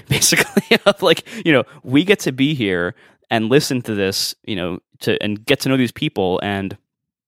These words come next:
get these great insights into things. But, like, it's not a big problem for them, and they don't get in trouble for things they say.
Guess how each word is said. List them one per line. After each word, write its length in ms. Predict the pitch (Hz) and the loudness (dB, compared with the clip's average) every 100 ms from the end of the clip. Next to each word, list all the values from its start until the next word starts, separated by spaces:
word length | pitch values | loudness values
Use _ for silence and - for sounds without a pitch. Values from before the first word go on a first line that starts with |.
| _ - | _ -2
get 180 | 131 131 | 2 4
these 140 | 117 | 2
great 200 | 117 120 | 4 4
insights 320 | 117 - 107 95 | 4 2 0 -2
into 120 | 92 | -6
things. 420 | 104 92 90 - _ _ _ _ _ _ _ - | -4 -4 -4 -8 _ _ _ _ _ _ _ 2
But, 220 | 123 - | 2 4
like, 220 | 117 113 - | 0 0 -2
it's 160 | - | -4
not 200 | 113 120 | 2 2
a 60 | 120 | 2
big 300 | 110 117 110 | 2 -2 -2
problem 720 | - 120 123 123 104 98 - | -2 2 2 0 -2 -4 -10
for 340 | - - 110 101 | -18 -4 -2 -2
them, 460 | 98 90 60 64 - | -2 -4 -4 -8 -10
and 200 | - 101 95 | -6 -6 0
they 140 | 117 | 2
don't 160 | 120 113 | 2 2
get 140 | 117 | 2
in 100 | 110 | 2
trouble 420 | - 123 107 87 | 2 0 2 -2
for 240 | 101 - 92 | -2 -8 -4
things 280 | 101 92 | -4 -4
they 120 | 85 92 | -6 -6
say. 420 | - 90 50 | -4 -4 -6